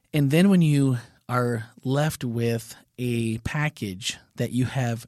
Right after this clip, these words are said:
absolutely no knowledge of, because you think you do, because, well, it's, a, it's another, it's another baby.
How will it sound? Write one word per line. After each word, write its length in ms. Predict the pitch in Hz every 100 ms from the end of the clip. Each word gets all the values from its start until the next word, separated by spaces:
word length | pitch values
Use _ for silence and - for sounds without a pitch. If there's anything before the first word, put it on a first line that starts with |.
| -
absolutely 1000 | 127 147 - 147 117 113 123 113 113 107
no 580 | 110 120 123 120 120 117 -
knowledge 500 | 110 110 104 104 98
of, 280 | - 62 - _ _ _ _ _ _
because 220 | - 143 120
you 60 |
think 240 | 117 247 -
you 60 |
do, 160 | 104 98
because, 360 | 98 113 123 147
well, 100 | 233
it's, 140 | -
a, 20 | 98 -
it's 120 | -
another, 240 | 123 92 69
it's 140 | - 135
another 140 | 92
baby. 500 | 127 190 165 87 -